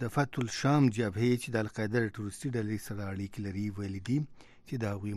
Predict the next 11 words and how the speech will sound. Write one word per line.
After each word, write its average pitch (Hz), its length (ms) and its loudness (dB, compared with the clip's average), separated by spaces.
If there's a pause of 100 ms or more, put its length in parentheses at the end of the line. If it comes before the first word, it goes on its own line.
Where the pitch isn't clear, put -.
ملیشیاو 120 640 2
د 113 140 0
سوریې 117 380 2 (200)
او 123 100 4 (140)
د - 20 -2 (140)
لبنان 101 400 -2
سرحد 95 260 -6
ته 98 140 -4
نږدې 92 400 -2 (760)
د 107 180 2
لبنان 113 380 2